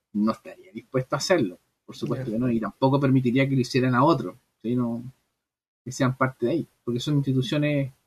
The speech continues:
Speaker 1: que respetan los derechos humanos, principalmente.
Speaker 2: Ya. <clears throat> Ya, veamos los Rosacruces para ir cerrando esto. <clears throat>
Speaker 1: Dale.
Speaker 2: La misteriosa doctrina de la orden, Rosacruz dice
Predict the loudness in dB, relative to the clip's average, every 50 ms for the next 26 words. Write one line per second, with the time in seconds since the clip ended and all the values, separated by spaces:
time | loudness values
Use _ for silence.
0 | _ _ _ _ _ _ _ _ _ _ -4 -4 -4 -4 -2 0 2 4 4 4
1 | 4 2 2 2 2 0 0 -2 0 0 2 2 2 4 4 4 4 2 2 0
2 | -2 -4 -6 _ -10 -6 -4 -4 -2 -2 0 0 0 0 -2 -2 -4 _ -18 -20
3 | _ _ _ _ _ _ _ _ _ _ _ _ _ _ _ _ _ _ _ _
4 | _ _ _ _ _ _ -6 -4 -2 -2 -4 -6 -10 _ _ _ _ _ _ -4
5 | -4 -4 4 6 6 6 6 2 0 2 4 4 4 4 4 4 4 4 4 4
6 | 6 6 8 10 8 8 8 6 4 4 4 4 4 4 2 0 2 4 4 4
7 | 4 4 2 2 4 4 4 4 4 2 2 0 -2 -4 -4 -8 _ _ _ _
8 | _ _ _ _ _ _ _ -8 -6 -6 -6 -4 -2 2 4 6 6 6 4 2
9 | 0 -4 -2 2 4 6 6 6 6 6 4 2 4 4 4 4 6 6 6 6
10 | 6 4 2 2 4 6 8 8 8 8 8 8 6 6 6 6 4 4 4 2
11 | 2 2 0 -2 -4 -6 -8 -6 -6 -6 -6 0 0 0 2 2 0 -2 0 2
12 | 2 2 2 2